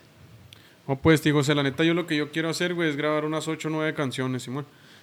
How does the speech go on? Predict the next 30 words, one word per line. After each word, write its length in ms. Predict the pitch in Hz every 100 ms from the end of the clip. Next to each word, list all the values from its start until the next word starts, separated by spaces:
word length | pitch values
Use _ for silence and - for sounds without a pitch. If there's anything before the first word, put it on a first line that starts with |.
| -
Entonces 400 | 123 127 123 135
ya, 260 | 143 165 170
güey, 280 | 151 143 143
o 100 | 127
sea, 120 | 123
ya 140 | 120
de 120 | 123 131
ahí, 240 | 147 156
pues, 280 | 156 131 120
yo 80 | 120
las 160 | 120 -
quiero 160 | 135
sacar 260 | 131 135 120
como 220 | 135 139
que 60 | 131
en 40 | 127
unos 240 | 127 131
discos, 420 | 127 135 - 170
güey. 120 | 165 170
No 100 | 165
te 100 | 175
digo 100 | 185
que 260 | 180 135 113
chingo 300 | - 135 139
de 60 | 160
discos, 280 | 170 170 156
la 80 |
neta, 380 | 127 127 143 147 - - - - -
leves, 480 | 127 131 139 147 123
güey. 120 | 110